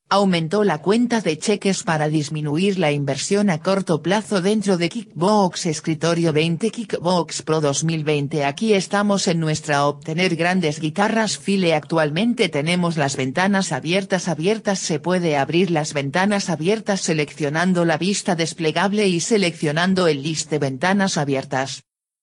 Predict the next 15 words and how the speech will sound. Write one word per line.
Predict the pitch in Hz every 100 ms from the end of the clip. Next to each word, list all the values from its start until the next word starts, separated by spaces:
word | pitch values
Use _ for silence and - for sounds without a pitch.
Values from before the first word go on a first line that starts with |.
| _ _ _
Cero | - 180 185 170
treinta | 165 156 156 151 143
y |
uno. | 139 139 131 139 _ _ _ _ _ _
Vamos | 165 160 175 190 175
a | 151
abrir | 143 175 175
algunos | 147 165 175 156 156
informes | 135 160 170 190 190 -
para | 170 160
considerar | 156 156 156 165 147 160 180
lo | 170 139
que | 143 143
estamos | 143 185 180 165 151
haciendo. | 143 151 135 123 123